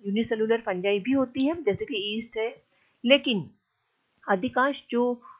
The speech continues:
फंजाई है उनके members filamentous अर्थात तंतुनुमा होते हैं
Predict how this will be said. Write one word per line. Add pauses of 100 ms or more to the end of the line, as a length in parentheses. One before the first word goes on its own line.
फंजाई
है (180)
उनके
members
filamentous
अर्थात
तंतुनुमा
होते
हैं